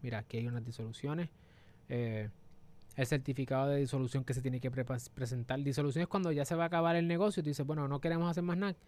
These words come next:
Vamos a matar esto." Pues, ¿cuál es el proceso que se tiene que seguir? Eh, precio de compra, en el caso de si fueras a venderla. Di-, y entonces las disposiciones generales, ¿verdad? De cómo se enmienda esto,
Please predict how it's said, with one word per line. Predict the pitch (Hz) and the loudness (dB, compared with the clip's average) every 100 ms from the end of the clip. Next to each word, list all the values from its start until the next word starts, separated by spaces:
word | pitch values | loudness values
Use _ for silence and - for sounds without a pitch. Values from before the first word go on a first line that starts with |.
| - | -2
Vamos | 147 151 | 2 2
a | 175 | 2
matar | 165 143 131 | 2 2 0
esto." | 120 - 117 - - - - | -2 -8 -10 -14 -20 -20 -4
Pues, | 135 - | -4 -4
¿cuál | - 143 | 2 4
es | 160 | 4
el | 160 | 2
proceso | - 131 135 139 | 2 0 0 -2
que | 131 | -2
se | |
tiene | 131 123 | 0 0
que | 123 | -2
seguir? | 123 120 147 220 - - - - - - | -2 0 0 -2 -8 -20 -20 -20 -20 -8
Eh, | 139 123 120 110 104 - - - - - - - - - - | -2 0 0 -4 -8 -12 -20 -20 -20 -20 -20 -20 -20 -20 -2
precio | 156 156 151 165 | 0 2 4 4
de | 147 | 4
compra, | 139 147 170 170 175 170 - - - | 2 0 2 2 2 0 -8 -20 -6
en | 131 | -2
el | 131 | -2
caso | 120 127 143 | 0 -2 0
de | 135 | 0
si | 131 | -2
fueras | 123 127 | -2 -2
a | 135 | 0
venderla. | 123 113 131 151 147 156 - - - - - | 0 0 0 0 0 -4 -14 -20 -20 -20 -10
Di-, | 143 | -4
y | 170 175 147 | 0 2 2
entonces | 135 185 | 4 4
las | 220 | 4
disposiciones | 156 127 135 127 135 143 | 2 2 2 2 2 2
generales, | 147 147 143 151 | 4 4 4 2
¿verdad? | 131 120 131 135 | 0 0 2 2
De | 120 | 0
cómo | 120 131 | 0 -2
se | 139 | 0
enmienda | 135 131 123 120 127 | 0 0 0 0 2
esto, | 190 202 185 - 170 165 | 4 4 2 0 2 2